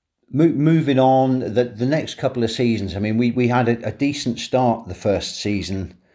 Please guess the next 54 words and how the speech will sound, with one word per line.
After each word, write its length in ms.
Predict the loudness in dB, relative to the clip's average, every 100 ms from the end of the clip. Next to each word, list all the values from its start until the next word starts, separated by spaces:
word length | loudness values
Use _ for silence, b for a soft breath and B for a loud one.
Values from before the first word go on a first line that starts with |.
| b b
uh, 180 | -2 0
in 180 | 0 0
the 80 | 0
higher 300 | 2 2 2
league, 340 | 2 0 -2 0
but 260 | 0 0 -4 _ -20 -2
think, 200 | 0 0
you 100 | 0
know, 80 | 0
things 260 | 2 2 2
didn't 300 | 0 2 0
really 240 | 0 0
work 360 | 2 2 0 -4
out. 240 | -4 -6 b b b b b b _ _
The 60 | -8
following 560 | 4 4 6 4 2 0
season 500 | 0 2 2 2 2
was 160 | 0
chaos, 640 | -4 -2 0 0 -2 -8 -10
wasn't 300 | -8 -2 -2
it? 140 | 0
The, 80 | 0
you 240 | 0 0
know, 100 | 2
we, 220 | 2 2 0
we 160 | 2
have 200 | 2 2
this 200 | -2 -4
thing 200 | -2 -2
on 120 | -2
the 80 | -6
podcast 500 | -2 -4 -2 -6 -2
where 140 | 0 2
we 120 | 2
very 300 | 4 4 4
rarely 300 | 2 2 0
mention 420 | -2 -2 -2 -2
the 100 | 0
name 340 | 2 2 0 -4
of 80 |
the 80 | -6
person 420 | -2 -2 0 -4
who, 300 | -4 -2 0
um, 160 | -2 -2
who 100 | -6
bought 300 | 0 0 0
the 80 | -4
club 400 | -2 0 0 -4
at 140 | -8 -8
that 340 | -10 -12 _
particular 400 | -12 -10 -8 -10
time, 400 | -8 -6 -4 -4
but, 340 | 0 -2 -2 -2
um, 260 | 0 -2